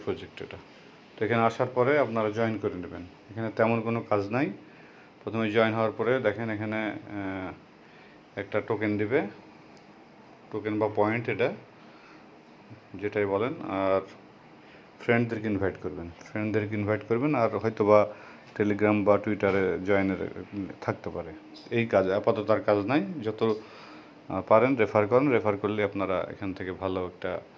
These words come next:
আহ, বেনিফিট করতে পারবেন। আমার এগারোশো ছিয়ানব্বই হয়েছে, আহ, আরও বাড়বে। তো এটার পরে আপনারা এর নিচে যেটা আছে দেখেন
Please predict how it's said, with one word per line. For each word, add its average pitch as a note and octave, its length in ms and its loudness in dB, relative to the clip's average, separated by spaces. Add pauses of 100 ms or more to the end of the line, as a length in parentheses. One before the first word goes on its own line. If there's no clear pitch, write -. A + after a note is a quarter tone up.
(680)
আহ, F#2 800 -8
বেনিফিট G#2 340 -4
করতে B2+ 260 -2
পারবেন। F2+ 280 -6
আমার G2+ 320 -2
এগারোশো G#2 340 0
ছিয়ানব্বই G#2 500 -4
হয়েছে, G2 300 -2
আহ, G2+ 840 -8
আরও G2+ 140 -2
বাড়বে। F#2+ 400 2 (1400)
তো G2+ 160 -2
এটার G#2+ 200 -2
পরে A2+ 280 4
আপনারা G#2+ 500 2 (800)
এর G#2+ 100 -6
নিচে G#2+ 300 -4
যেটা G#2 300 2
আছে G2 260 -2
দেখেন A#2 460 -4